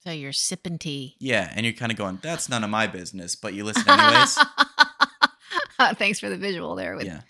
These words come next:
Speaker 1: drinking the tea. <laughs>
Speaker 2: Yeah. Gotta do the eyebrow flare too, though.
Speaker 1: That's funny.
Speaker 2: Um. Oh, this one, I,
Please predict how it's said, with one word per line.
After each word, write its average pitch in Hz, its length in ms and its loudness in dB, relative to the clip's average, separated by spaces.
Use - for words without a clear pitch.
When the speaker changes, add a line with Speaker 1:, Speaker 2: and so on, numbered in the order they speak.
Speaker 1:
drinking 196 280 -16
the 220 100 -20
tea. 202 400 -2
<laughs> - 60 -20
Speaker 2:
Yeah. - 200 -14
Gotta 98 140 -16
do 95 120 -8
the 90 140 -10
eyebrow 92 300 -6
flare 92 240 -12
too, 85 200 -14
though. 90 180 -16
Speaker 1:
That's 127 240 -10
funny. 196 380 -10
Speaker 2:
Um. 123 520 -2
Oh, 110 160 -8
this 104 260 -8
one, 90 140 -12
I, 87 120 -16